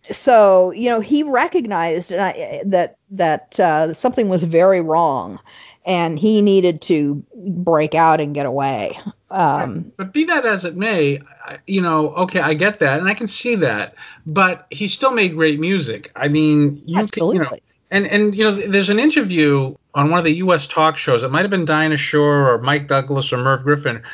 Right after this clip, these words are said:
Speaker 2: where during the interview, he's periodically going,
Speaker 1: Mm-hmm.
Speaker 2: and
Speaker 1: Yeah.
Speaker 2: like, which basically is a, is a kind of way, a sign to the hipsters to say, "I'm coked out of, I'm coked to the tits,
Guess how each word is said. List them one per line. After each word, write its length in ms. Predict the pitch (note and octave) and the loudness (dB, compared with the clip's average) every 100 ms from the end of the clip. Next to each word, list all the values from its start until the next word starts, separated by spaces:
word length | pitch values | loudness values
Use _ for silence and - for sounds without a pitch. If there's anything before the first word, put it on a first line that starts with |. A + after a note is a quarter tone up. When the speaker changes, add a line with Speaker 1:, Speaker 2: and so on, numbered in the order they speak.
| - - | -20 -4
Speaker 2:
where 140 | E3+ D#3 | -2 0
during 300 | F#3 C4 A#3 | 0 0 0
the 120 | G#3 | -2
interview, 640 | G#3+ A3 D#3 C#3+ C#3+ C3+ | -2 -6 -2 0 0 0
he's 260 | C#3 E3+ C#3 | -4 -8 -8
periodically 680 | - A3+ G3+ F3+ F#3 F#3 D#3 | -4 -2 2 2 0 0 0
going, 280 | D3 C#3 C#3 | 0 0 -4
Speaker 1:
Mm-hmm. 1400 | - - - _ - - - _ - - - F#3 F3+ D#3 - _ _ _ | -8 -8 -10 _ -10 -10 -12 _ -12 -10 -8 -6 -4 -4 -10 _ _ _
Speaker 2:
and 300 | E3 F3 F3 E3 | -2 0 0 0
Speaker 1:
Yeah. 80 | F3+ | 0
Speaker 2:
like, 200 | E3 _ - | 0 _ -6
which 260 | F#3+ F#3 | -4 0
basically 580 | G#3+ B3+ B3+ A3+ G3 F#3 | 0 0 -2 -4 -2 -2
is 120 | D#3+ | 0
a, 180 | D#3+ D3+ E3+ | -2 -2 -4
is 120 | D3+ | -4
a 60 | |
kind 300 | D3 G3+ F#3+ | -4 -2 -2
of 120 | E3 D3+ | -2 -4
way, 320 | D3+ F3+ E3+ | -2 0 2
a 200 | D3+ C#3+ | 0 -2
sign 400 | - F3 F3+ D#3+ | -2 0 0 -2
to 400 | D3+ C3+ C3 G#2+ | -2 -2 -2 -4
the 120 | C3+ | -4
hipsters 560 | F#3+ G3 - C#3 B2+ C3+ | -4 -4 -4 -2 -2 -4
to 60 | |
say, 400 | - C3+ B2+ A2+ _ _ - | -2 0 0 -4 _ _ -4
"I'm 220 | D#3+ F3 | -4 -4
coked 360 | C#3 F3+ F3+ E3+ | -4 -2 -2 0
out 200 | E3 E3 | -2 -2
of, 100 | D#3 | -4
I'm 200 | F#3+ F#3+ | -6 -4
coked 280 | G#3 F#3+ - | -4 -4 -6
to 80 | F3 | -6
the 120 | D#3 | -6
tits, 340 | - F#3+ - | -4 -6 -8